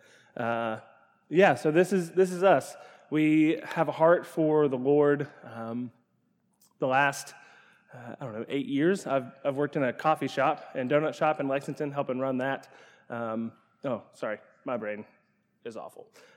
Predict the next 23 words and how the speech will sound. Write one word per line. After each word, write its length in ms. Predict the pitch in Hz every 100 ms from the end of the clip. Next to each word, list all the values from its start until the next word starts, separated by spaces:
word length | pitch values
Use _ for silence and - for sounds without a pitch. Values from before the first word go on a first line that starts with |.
| _
Uh, 160 | 139 135
so 160 | 135
Uganda, 640 | 165 160 160 147 180 202 196
the 100 | 151
flag 300 | - 151 147
represented 580 | 147 147 143 143 139 139
over 200 | 151 147
here, 300 | 139 170 165
the 100 | 139
red, 180 | 147 151
white, 280 | 151 151 139
and 120 | 123
black 280 | 120 131 -
flag 360 | 160 151 156
with 220 | 139 139
the 300 | - 127 127 - - - _
weird 300 | 127 135 127
crane 340 | 127 147 151 175
on 120 | 202
it. 240 | 226 -
Um, 240 | 151 143 139
so 120 | 160
that's 260 | 165 185